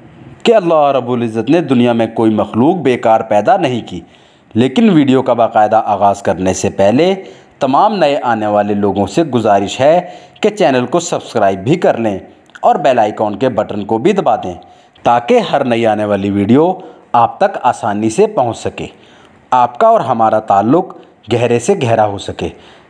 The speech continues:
तो नाजरीन, अपनी वीडियो का बाकायदा आगाज़ करते हैं। दोस्तों, चाइना की तरक्की की स्पीड से तो कोई इनकार नहीं कर सकता। ये किसी भी दूसरे मुल्क के हिसाब से एक कदम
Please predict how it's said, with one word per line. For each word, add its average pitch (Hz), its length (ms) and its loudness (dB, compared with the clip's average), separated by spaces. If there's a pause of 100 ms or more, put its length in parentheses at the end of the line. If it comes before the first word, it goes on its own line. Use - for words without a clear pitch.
(120)
तो 170 80 2
नाजरीन, 143 520 2
अपनी 139 340 0
वीडियो 110 340 4
का 170 160 0
बाकायदा 117 460 0
आगाज़ 107 520 0
करते - 280 -8
हैं। 78 160 -12 (720)
दोस्तों, 143 300 2
चाइना 127 340 2
की 190 200 -6
तरक्की 131 420 -2
की 196 200 0
स्पीड 117 320 0
से 156 140 -2
तो 165 140 0
कोई 202 200 2
इनकार 123 380 2
नहीं 113 240 -2
कर 113 120 -2
सकता। - 380 -6 (420)
ये 190 100 4
किसी 156 320 -2
भी 196 160 2
दूसरे 147 400 0
मुल्क 113 280 -2
के 117 120 2
हिसाब 104 360 0
से - 180 -2 (180)
एक 127 280 0
कदम 165 180 -2